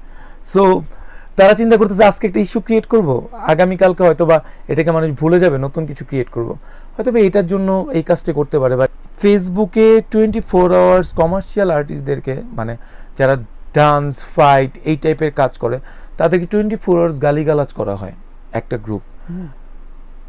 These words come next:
Speaker 1: এই জিনিসটার সাথে আসলে আমি নিতে পারছিলাম না কোনো একটা সময়, কারণ আমি তো কষ্ট করছি, আমি আজকে এতদিন ধরে কাজ করছি,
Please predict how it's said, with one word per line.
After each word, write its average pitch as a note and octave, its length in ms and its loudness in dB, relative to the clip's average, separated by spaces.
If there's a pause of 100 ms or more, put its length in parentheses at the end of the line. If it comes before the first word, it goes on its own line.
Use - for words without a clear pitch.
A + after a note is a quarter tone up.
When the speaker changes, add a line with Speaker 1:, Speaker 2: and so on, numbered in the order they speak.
(380)
Speaker 1:
এই A3+ 180 2
জিনিসটার A3+ 480 0
সাথে G3+ 300 -4
আসলে F3+ 360 2
আমি D3+ 320 -4
নিতে D#3 240 -2
পারছিলাম B2+ 400 -6
না G2 80 -10
কোনো G2+ 200 -12
একটা G2 180 -14
সময়, G2+ 260 -14 (360)
কারণ B2+ 200 -2
আমি D3+ 200 0
তো G#3 120 -2
কষ্ট - 260 -8
করছি, - 380 -8 (1160)
আমি D#3 280 -2
আজকে D3+ 200 -4
এতদিন E3+ 360 -2
ধরে D3+ 160 -2
কাজ - 220 -8
করছি, - 300 -12